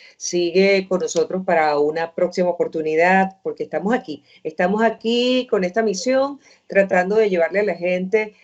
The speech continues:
eh, esa información, como lo dije al inicio, calificada. Yo voy a darle las gracias y me voy a despedir del doctor Carlos Luis Álvarez Boada.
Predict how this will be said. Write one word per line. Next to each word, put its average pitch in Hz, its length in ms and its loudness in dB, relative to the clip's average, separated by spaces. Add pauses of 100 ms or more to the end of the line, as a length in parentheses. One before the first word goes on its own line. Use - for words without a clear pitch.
(120)
eh, 175 600 -2
esa 196 240 2
información, 196 540 0
como 208 160 -2
lo 175 80 2
dije 165 200 0
al 202 100 0
inicio, 214 500 0
calificada. 185 1080 0 (280)
Yo 180 200 -4
voy 196 100 2
a 202 140 4
darle 196 240 0
las 190 160 -4
gracias 185 340 -4
y 202 60 -6
me 180 80 -4
voy 160 100 -4
a 165 40 -4
despedir 160 340 -8
del 175 180 0
doctor 180 640 0
Carlos 156 340 0
Luis 185 460 -4
Álvarez 165 420 0
Boada. 214 560 2